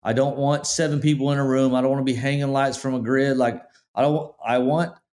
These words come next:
the seventeen-year-old on the bed, cross-legged. I want, you know, I want book lighting if we can get it.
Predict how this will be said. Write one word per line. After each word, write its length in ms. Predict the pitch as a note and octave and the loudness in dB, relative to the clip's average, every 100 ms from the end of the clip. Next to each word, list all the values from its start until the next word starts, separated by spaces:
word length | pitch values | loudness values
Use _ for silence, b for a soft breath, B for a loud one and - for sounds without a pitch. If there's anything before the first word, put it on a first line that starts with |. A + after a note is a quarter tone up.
| _ B2+ | _ -4
the 80 | |
seventeen-year-old 920 | A#2+ D3+ D#3 D3 D#3 D3+ D3 C#3+ C#3 C#3 | -2 0 -2 -2 -2 0 2 4 2 2
on 60 | |
the 80 | B2+ | 0
bed, 380 | C3 C3 B2+ B2+ | 0 2 0 0
cross-legged. 720 | C3+ B2+ B2+ C3 B2+ B2+ B2 | 0 0 0 0 2 2 2
I 80 | A#2+ | 2
want, 440 | A#2+ B2 B2 - | 0 0 -2 -4
you 100 | C3+ | -4
know, 420 | B2 A2+ A2 F#2 _ A2+ | 0 0 0 -4 _ -6
I 60 | |
want 260 | A#2+ B2+ A2 | -2 -2 0
book 200 | C#3 C3+ | 0 0
lighting 460 | B2+ B2+ B2+ B2+ B2+ | 0 2 2 2 0
if 120 | A#2 | 0
we 120 | B2+ | -2
can 80 | A#2+ | -2
get 180 | A#2+ B2 | 0 0
it. 220 | B2+ | 0